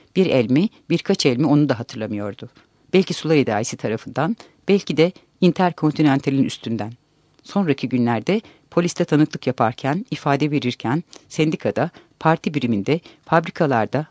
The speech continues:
mahallede tartışırlarken, başta kendi algılaması olmak üzere söylenen her şeyden kuşku duymaya başlayacaktı.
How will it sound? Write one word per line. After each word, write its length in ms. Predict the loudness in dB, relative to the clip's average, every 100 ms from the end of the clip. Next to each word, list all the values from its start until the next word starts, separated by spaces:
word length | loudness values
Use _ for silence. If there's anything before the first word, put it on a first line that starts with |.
| -2
mahallede 440 | 0 2 0 -2
tartışırlarken, 880 | -2 -4 -6 -6 -4 -6 -4 -4 -4 -6 _ _ _ -6
başta 260 | -2 -2
kendi 280 | -2 0 2
algılaması 540 | 2 2 2 0 0
olmak 280 | 0 0 0
üzere 320 | -4 -2 -2 -4 -12 -20 -20 -8
söylenen 440 | 0 2 4 4
her 200 | 2 -2
şeyden 340 | 0 0 2
kuşku 320 | 0 -2 -4 0
duymaya 280 | 2 2
başlayacaktı. 720 | 0 -2 -4 -6 -6 -6 -10